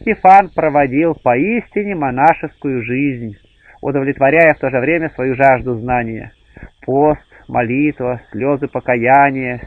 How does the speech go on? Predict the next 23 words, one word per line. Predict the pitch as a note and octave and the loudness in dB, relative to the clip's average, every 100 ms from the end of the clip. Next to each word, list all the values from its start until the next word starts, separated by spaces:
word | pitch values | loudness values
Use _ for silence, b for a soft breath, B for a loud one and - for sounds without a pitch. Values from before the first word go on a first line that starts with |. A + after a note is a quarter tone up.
| - | -10
смирение, | B2+ A2 A#2 C3+ C#3 C3 B2 A#2+ _ - - | -8 -4 -2 0 -2 -6 -8 -12 _ -20 -4
терпение, | C#3+ B2 - B2+ D#3 D3 C#3+ B2+ | -4 -4 -6 -2 0 0 -4 -6
незлобие, | C3 B2+ A2+ C3 D3+ C#3+ C#3+ C3 | -6 -8 -6 -2 -2 0 -2 -4
послушание, | - A2+ A#2+ A#2 A2+ C#3 C#3+ C3 B2 A#2 B B B | -8 -12 -12 -4 2 4 2 -2 -10 -12 B B B
любовь, | B2+ G3+ D#3+ C#3 E3 F3+ D3+ _ - b b | -4 -4 -2 0 2 2 0 _ -20 b b
изучение | B2 B2 C3 E3+ A3 G#3+ G#3 | -6 -4 -4 0 0 0 -2
днём | D#3 D#3 F3 E3+ | -2 -4 -2 -2
и | |
ночью | D3+ E3 - C#3+ | -4 -4 -6 -4
закона | C#3 - C#3 C3+ B2 | -4 -4 -4 -4 -4
Господня. | B2 - - A#2+ A#2+ A2 A2 _ b b b | -6 -8 -8 -6 -6 -8 -14 _ b b b
Вот | B2+ F#3+ B3 | -2 2 2
добродетели, | G#3 G3+ G#3 F#3 A#3 D3+ B2+ | 2 2 2 2 -2 -4 -4
которые | C3 C3+ E3 D#3 | -4 -2 0 0
украшали | C#3+ D3+ - G3+ G3 E3+ | -2 -4 2 2 2 -2
новопостриженного. | D#3 D3+ - C#3+ - - C#3+ C3+ A#2 A#2 A2+ A#2 - - B B B - | -2 -2 -2 -6 -6 -6 -4 -4 -6 -8 -10 -12 -18 -20 B B B -6
Кроме | F3+ A#3+ C4+ | 0 0 0
того, | B3+ A3+ G#3+ | 2 2 4
он | B3 A#3 - | 2 0 2
сам | F3+ F#3+ | 4 4
написал | G3 G3+ F#3 F#3+ F#3 | 0 -6 2 4 4
много | F3+ F#3 F3 F3 | 0 -2 0 -2
книг, | E3 F3+ | -6 -10